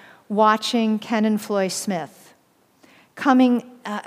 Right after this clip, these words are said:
I did eventually come to faith in the privacy of their living room. And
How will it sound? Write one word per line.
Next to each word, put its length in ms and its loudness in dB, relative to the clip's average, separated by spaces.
I 100 4
did 240 0
eventually 560 -2
come 380 -2
to 180 -2
faith 540 -4
in 180 4
the 100 0
privacy 920 0
of 180 2
their 160 6
living 380 2
room. 360 -10
And 240 4